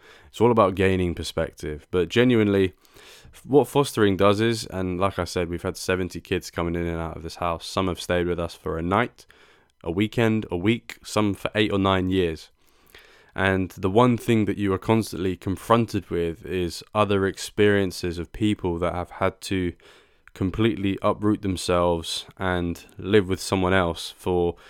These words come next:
a multitude of different reasons. And usually it's not their fault. And usually it is them being a victim of their circumstance. And so you're constantly confronted with people that, if I,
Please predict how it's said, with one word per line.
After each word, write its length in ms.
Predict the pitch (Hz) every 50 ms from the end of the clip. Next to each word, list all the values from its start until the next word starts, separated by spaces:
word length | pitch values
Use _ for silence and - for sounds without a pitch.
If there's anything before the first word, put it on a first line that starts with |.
| - - _ _
a 120 | - 95
multitude 640 | 92 92 95 104 107 104 - 101 92 - - 101 92
of 100 | 92 85
different 320 | - 101 92 - 92 87 80
reasons. 500 | 87 92 90 85 82 85 82 80 - -
And 220 | 78 82 85 87
usually 600 | 92 101 117 120 110 98 95 95 92 90 90 87
it's 380 | - 87 87 85 82 80 - -
not 280 | 98 98 104 85 78
their 160 | 92 90 85
fault. 400 | - - - 85 82 82 - - _ - - - _ _ -
And 160 | 85 85 85
usually 560 | 87 101 117 117 107 92 95 92 92 92 90
it 100 | 85 -
is 460 | 87 85 85 87 87 85 80 - - - - - _ _ _ _ _ -
them 320 | 92 95 98 101 101 98
being 240 | 90 95 95 92 90
a 60 | 87
victim 400 | 82 85 107 107 - - - 92
of 100 | 90 80
their 140 | 82 90 80
circumstance. 920 | - - 113 104 98 - 92 85 - - 98 95 92 92 90 - - - _ _ - - - - - - - _ _ _ -
And 320 | 104 98 98 95 92 90
so 100 | - -
you're 140 | 131 139 147
constantly 380 | - 180 185 170 - 151 131 123
confronted 560 | - 117 104 - - 123 117 - - 92 90
with 100 | 92 -
people 380 | - 127 - - - 110 104
that, 260 | 95 98 95 92 85 - - - _ _ _ _ _ _ _ _ _ _ _ _ _ _ _ - - -
if 160 | - 107 - -
I, 360 | 110 120 127 131 127 123